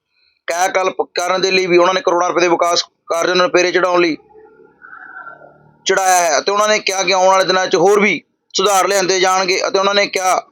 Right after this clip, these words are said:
ਉਹਨਾਂ ਵੱਲੋਂ ਗਿੱਲਾ ਤੇ ਹੋਰ ਕੂੜੇ ਨੂੰ ਸਿੱਟਣ ਲਈ ਪੰਜ ਨਵੀਆਂ ਗੱਡੀਆਂ ਨੂੰ ਵੀ ਅੱਜ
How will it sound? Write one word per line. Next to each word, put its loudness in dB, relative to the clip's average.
ਉਹਨਾਂ 2
ਵੱਲੋਂ 2
ਗਿੱਲਾ 0
ਤੇ 0
ਹੋਰ 0
ਕੂੜੇ 2
ਨੂੰ -4
ਸਿੱਟਣ -4
ਲਈ -2
ਪੰਜ -4
ਨਵੀਆਂ 0
ਗੱਡੀਆਂ -2
ਨੂੰ 0
ਵੀ 0
ਅੱਜ -2